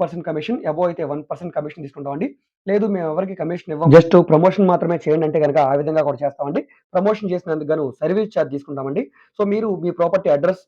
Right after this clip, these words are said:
మరియు వివరాలు తెలియజేస్తే మేము వచ్చి ఈ విధంగా వీడియో తీసుకొని మా YouTube, Facebook, Instagram-లో అప్‌లోడ్ చేస్తాం. దాని ద్వారా మీ ప్రాపర్టీ అనేది త్వరగా సేల్ అవ్వడానికి అవకాశం ఉంటుంది. ఒకవేళ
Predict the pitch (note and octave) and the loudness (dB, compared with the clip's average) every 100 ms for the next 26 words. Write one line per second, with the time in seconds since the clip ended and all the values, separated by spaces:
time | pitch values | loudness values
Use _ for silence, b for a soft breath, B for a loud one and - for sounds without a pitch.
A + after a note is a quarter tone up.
0 | - C#3+ D3+ E3+ C#3+ C#3+ F3 D#3+ D#3 D#3+ | -8 -4 -2 -2 -2 2 0 0 -4 -6
1 | D#3 D3 C#3 - _ _ F#3 G3 G3 A3+ | -2 -2 -2 -6 _ _ -2 0 -2 -4
2 | F#3+ F3 F#3 E3+ D#3+ F3+ E3 G3 E3 C3 | -4 -4 -2 -2 -2 -4 -6 -6 -6 -6
3 | C3 b _ F3+ G#3 G3 F#3+ G#3 G3 E3+ | -10 b _ -4 -2 -4 -4 -4 -4 -6
4 | E3+ E3+ - D#3+ F#3 D#3+ D#3+ D3+ C#3+ C#3+ | -6 -10 -8 -6 -4 -2 -2 -4 -6 -6
5 | C#3 G3+ C#4+ - b b D#3+ E3 D#3 E3 | -6 -4 -8 -8 b b -2 -2 -2 -2
6 | D#3+ F3+ F#3 E3 E3 D#3 D#3 D#3 C3+ D3 | -2 -4 -4 -4 -4 -8 -6 -6 -8 -6
7 | D3+ D#3 B2+ G#2+ - D#3+ D#3 D3+ C#3 C#3 | -4 -2 -4 -8 -6 -2 0 -2 -4 -4
8 | D3 D3+ C3+ D3 B3 - _ _ - - | -4 -8 -8 -6 -6 -6 _ _ -8 -2
9 | G3+ | 0